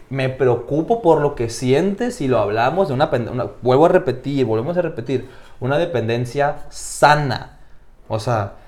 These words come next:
no se trata de andar aguantando conflictos, ni de andar aguantando chingaderas, ni acá no. O sea, una dependencia sana de, hey,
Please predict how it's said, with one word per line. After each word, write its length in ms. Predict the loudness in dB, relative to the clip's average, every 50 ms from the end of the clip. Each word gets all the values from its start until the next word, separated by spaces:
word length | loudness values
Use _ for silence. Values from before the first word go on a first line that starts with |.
| -12 -6
no 200 | -2 0 0 0
se 140 | 0 0 0
trata 320 | 2 4 4 4 4 4
de 60 | 2
andar 200 | 4 4 4 6
aguantando 400 | 6 6 4 2 2 0 -2 0
conflictos, 600 | 0 0 -2 -2 -2 -2 -2 0 -2 0 -2 -2 -2
ni 80 | 0
de 80 | 0 0
andar 160 | 0 0 0
aguantando 340 | 0 0 0 -2 -2 -4 -4
chingaderas, 800 | -4 -6 -4 -4 0 2 2 2 2 2 0 2 2 2 2 0
ni 80 | 0 -4
acá 160 | -2 -2 -2
no. 120 | 0 0 0
O 40 |
sea, 120 | 0 -2 0
una 100 | 2 2
dependencia 560 | 2 2 0 -2 -2 -2 -4 -2 0 0 0
sana 300 | 0 0 0 0 0 0
de, 160 | 0 -2 -2 -4
hey, 320 | -4 -4 -6 -6 -10 -12